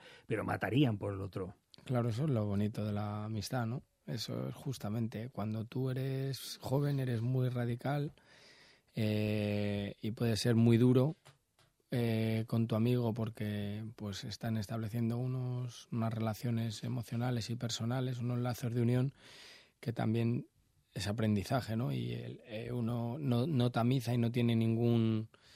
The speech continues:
Speaker 2: ningún filtro, y entonces es muy bruto y muy radical, eh, para lo bueno y para lo malo. Para amar, ama y defiende a su amigo como si fuera su hermano, porque en el fondo es un hermano elegido,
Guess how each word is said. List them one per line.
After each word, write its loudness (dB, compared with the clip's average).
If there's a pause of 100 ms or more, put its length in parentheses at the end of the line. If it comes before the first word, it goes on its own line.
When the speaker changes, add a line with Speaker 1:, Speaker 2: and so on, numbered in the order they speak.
(160)
Speaker 2:
ningún 0
filtro, 2 (140)
y -8
entonces -2
es 4
muy 10
bruto 6 (160)
y -2
muy 6
radical, 2 (420)
eh, -2
para 4
lo 4
bueno 4
y 2
para 0
lo 0
malo. 0
Para 0
amar, 2
ama -2
y -4
defiende -4
a -4
su -6
amigo -2
como -4
si -10
fuera -6
su -8
hermano, -4
porque -8
en 0
el -2
fondo 0
es -6
un 6
hermano 4
elegido, 0